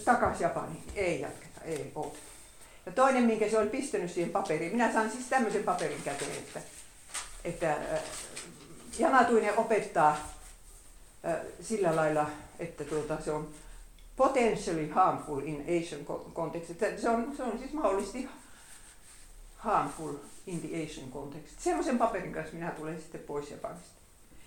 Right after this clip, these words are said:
Ja toinen sy-, syy oli se, että minä en ole totellut esimiestäni tänä vuonna, se oli vielä vuosi määritelty. Ja minä olen totellut joka ikisessä asiassa, paitsi siinä, että minä en muuttanut yhtäkkiä teologiaa.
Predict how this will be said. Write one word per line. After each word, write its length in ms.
Ja 60
toinen 460
sy-, 200
syy 160
oli 220
se, 100
että 160
minä 260
en 60
ole 100
totellut 480
esimiestäni 580
tänä 480
vuonna, 300
se 80
oli 100
vielä 220
vuosi 300
määritelty. 560
Ja 100
minä 200
olen 100
totellut 460
joka 480
ikisessä 760
asiassa, 440
paitsi 400
siinä, 340
että 180
minä 180
en 80
muuttanut 440
yhtäkkiä 440
teologiaa. 540